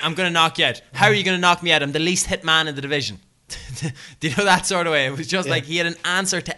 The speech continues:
Speaker 1: everything Dillashaw came back with.
Speaker 2: I, I was writing my <clears throat> preview for the fights last night, and I,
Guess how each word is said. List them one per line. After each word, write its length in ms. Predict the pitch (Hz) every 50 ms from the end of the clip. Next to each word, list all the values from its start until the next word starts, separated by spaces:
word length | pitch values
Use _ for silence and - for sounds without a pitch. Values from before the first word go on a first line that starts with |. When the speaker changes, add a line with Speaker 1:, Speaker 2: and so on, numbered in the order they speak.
| - _
Speaker 1:
everything 540 | 151 156 175 180 156 165 160 - 160 147 135
Dillashaw 480 | 127 147 143 143 135 131 147 135 123 113
came 160 | 135 131 131
back 320 | 120 123 117 117 117 - 90
with. 140 | 90 87 - _ _ _ _ _ _ _ _ _ - - - - - - - - - - - _ -
Speaker 2:
I, 100 | 143 147
I 280 | 160 165 - 156 180 180
was 120 | 180 165
writing 220 | 175 180 170 160 160
my 380 | 156 151 147 143 139 139 139 139
<clears throat> 80 | - -
preview 640 | - - - - 143 131 - 156 147 143 135 135 127
for 100 | - 127
the 60 | 131
fights 280 | - 135 135 131 131 135
last 200 | 131 127 120 131
night, 220 | 127 127 120 - - - - - - - - -
and 140 | 127 139
I, 40 | 139